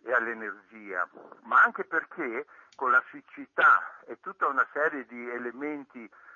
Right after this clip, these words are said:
eh, diciamo, dei blocchi nella distribuzione, eccetera, sta cominciando a scarseggiare. Quindi è un elemento fondamentale, essenziale, e quindi l'inflazione lo tocca in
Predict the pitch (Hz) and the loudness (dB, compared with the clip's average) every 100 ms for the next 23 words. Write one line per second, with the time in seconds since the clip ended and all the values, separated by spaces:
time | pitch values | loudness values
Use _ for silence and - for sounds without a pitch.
0 | - 104 107 117 - 151 135 120 104 120 | -10 -6 -6 -6 0 0 2 -4 -6 -10
1 | 120 113 117 120 127 123 110 131 151 - | -10 -10 -14 -14 -14 -14 -6 2 2 0
2 | 147 127 123 120 117 117 117 120 - 160 | -12 -2 -2 -2 -8 -18 -20 -16 -10 -10
3 | 208 - 107 - 170 - 139 - 151 139 | -10 -8 -8 -2 -2 2 2 2 -6 -4
4 | 120 131 143 - 95 - 92 82 110 117 | -2 0 -4 -4 -6 -6 -20 _ 2 2
5 | 92 87 - - - - - 165 175 135 | 2 -2 -14 -20 -20 -20 -16 -12 -8 -4
6 | 127 131 139 139 135 131 - 151 139 110 | -2 -4 -4 -8 -10 -14 -8 -6 -4 -4
7 | 101 92 92 82 87 107 202 _ - - | -6 -8 -6 -4 -4 -6 -8 _ -20 -16
8 | - 135 139 127 - 123 143 196 214 - | -12 -10 -12 -14 -4 4 6 4 0 -2
9 | 131 147 - 147 175 190 135 139 139 156 | -4 -4 -10 -16 -18 -12 -10 -10 -8 -8
10 | - 120 110 113 113 113 110 - 127 _ | -8 -8 -8 -8 -10 -10 -10 -12 -14 _
11 | - 120 123 - - | -2 0 0 -4 -20